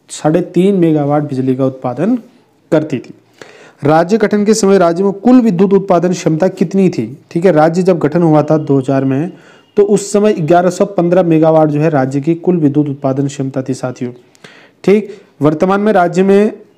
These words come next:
प्रदेश सरकार की स्वयं की स्थापित विद्युत उत्पादन क्षमता कितनी है, तेरह सौ बाईस दशमलव पाँच छः मेगावाट, ठीक है, जो प्रदेश सरकार की यानी कि उत्तराखंड सरकार की खुद की स्थापित विद्युत उत्पादन क्षमता है।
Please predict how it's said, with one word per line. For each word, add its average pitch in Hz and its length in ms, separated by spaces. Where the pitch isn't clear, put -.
प्रदेश 170 340
सरकार 170 280
की 185 100
स्वयं 180 400
की 202 140
स्थापित 180 400
विद्युत 160 360
उत्पादन 156 360
क्षमता 156 380
कितनी 147 380
है, 160 180
तेरह 180 280
सौ 175 480
बाईस 147 480
दशमलव 156 300
पाँच 147 380
छः 151 260
मेगावाट, 127 520
ठीक 170 160
है, 165 180
जो 196 280
प्रदेश 190 360
सरकार 165 340
की 160 120
यानी 165 160
कि 180 60
उत्तराखंड 170 400
सरकार 143 380
की 175 120
खुद 208 340
की 208 220
स्थापित 170 520
विद्युत 156 380
उत्पादन 143 340
क्षमता 131 400
है। 107 180